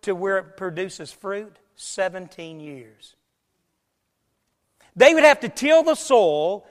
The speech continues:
and they would have to care for that olive shoot for seventeen years before it would produce. He says, "Your wife is like a vine." And men, that means, and I've used this before, a man is like a wall.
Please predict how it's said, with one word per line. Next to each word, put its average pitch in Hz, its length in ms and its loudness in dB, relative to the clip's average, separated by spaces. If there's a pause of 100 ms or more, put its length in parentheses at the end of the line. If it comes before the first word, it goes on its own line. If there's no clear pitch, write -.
(160)
and 233 160 2
they 294 100 6
would 311 120 6
have 294 160 6
to 254 100 -6
care 226 520 -2
for 214 180 -6
that 233 220 0
olive 269 440 4
shoot 196 440 -4 (260)
for 247 200 4
seventeen 320 840 2
years 254 340 2
before 233 420 4
it - 80 -4
would 240 180 0
produce. 214 480 0 (200)
He 302 160 2
says, 247 280 4
"Your 240 140 4
wife 269 540 6 (260)
is 262 180 0
like 254 280 4
a 247 80 2
vine." 196 500 4
And 196 220 -4
men, 294 420 -2
that 262 240 4
means, 254 300 -4
and 220 180 2
I've 233 200 2
used 233 300 -4
this 233 220 -2
before, 190 560 0 (180)
a 247 120 4
man 330 500 2
is 226 180 -2
like 269 260 6
a 262 60 10
wall. 208 960 8